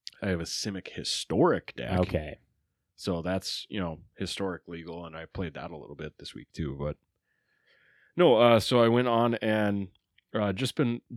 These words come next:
Speaker 1: trying to do a quick draft because I hate waiting for people on drafting.
Speaker 2: Hold on, this is on your phone, right? That
Speaker 1: This,
Speaker 2: you're doing?
Speaker 1: oh, yeah, all on my
Speaker 2: Okay.
Speaker 1: phone
Speaker 2: Okay.
Speaker 1: because
Speaker 2: Yeah, it's gonna be, I don't know if that's gonna be important, but just, like, the, the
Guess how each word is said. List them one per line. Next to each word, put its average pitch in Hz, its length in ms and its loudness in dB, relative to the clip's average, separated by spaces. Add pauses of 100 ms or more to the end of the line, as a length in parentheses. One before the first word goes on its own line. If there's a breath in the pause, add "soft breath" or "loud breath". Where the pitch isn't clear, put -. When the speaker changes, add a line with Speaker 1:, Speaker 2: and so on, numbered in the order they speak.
(120)
Speaker 1:
trying 170 260 4
to 170 60 0
do 147 160 4
a 101 60 4
quick - 240 -2
draft 143 380 0
because 101 520 -2 (460)
I 98 120 -4
hate 98 340 -4 (100)
waiting 90 340 -4
for 113 120 -6
people 110 480 -2
on 95 220 -2
drafting. 104 540 -4 (260)
Speaker 2:
Hold 107 160 2
on, 90 60 2
this 107 120 6
is 110 100 4
on 107 80 2
your 87 80 -2
phone, 82 200 -2
right? 85 180 -4 (120)
That 98 80 0
Speaker 1:
This, 110 80 4
Speaker 2:
you're 90 80 0
doing? 104 120 2
Speaker 1:
oh, - 20 6
yeah, 123 140 8
all 107 240 8
on 98 80 4
my 95 60 2
Speaker 2:
Okay. 85 80 -2
Speaker 1:
phone 76 160 -6 (260)
Speaker 2:
Okay. - 80 -8
Speaker 1:
because 104 420 4 (160)
Speaker 2:
Yeah, 107 120 0
it's 98 100 -6
gonna 113 140 -4
be, 107 260 0 (140)
I 104 80 -4
don't 101 100 0
know 95 60 2
if 92 80 0
that's 92 140 0
gonna 90 120 -2
be 87 60 -4
important, 82 300 -4
but 80 120 -4 (100)
just, - 200 -14
like, - 160 -18
the, - 140 -16 (100)
the - 120 -12